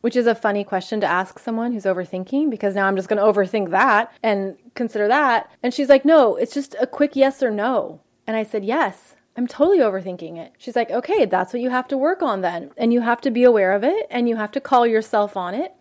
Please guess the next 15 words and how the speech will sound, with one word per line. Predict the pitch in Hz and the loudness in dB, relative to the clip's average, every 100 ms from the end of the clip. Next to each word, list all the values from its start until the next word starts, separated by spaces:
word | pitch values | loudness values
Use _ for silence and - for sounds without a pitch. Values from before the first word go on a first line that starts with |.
| - | -2
and | 254 240 247 254 - _ - | 0 2 0 -2 -6 _ -8
you | 247 | -2
have | 262 269 | 0 0
to | 285 | 0
then | 240 302 339 294 | 4 6 6 4
have | 262 247 - | 0 0 0
a | 208 | -6
process | - - 330 440 - 185 240 - - - | -4 0 0 0 0 0 -2 -14 -16 0
or | 262 | 6
a | 254 | 8
way | 247 285 440 269 214 233 _ _ - | 8 6 6 4 2 -2 _ _ -12
to | - 285 269 262 254 _ _ - | 0 4 4 2 -2 _ _ -14
balance | 208 240 226 254 254 240 | 0 4 4 4 2 0
the | 269 | -2
energy." | 285 330 415 - - | 0 0 -2 -4 -12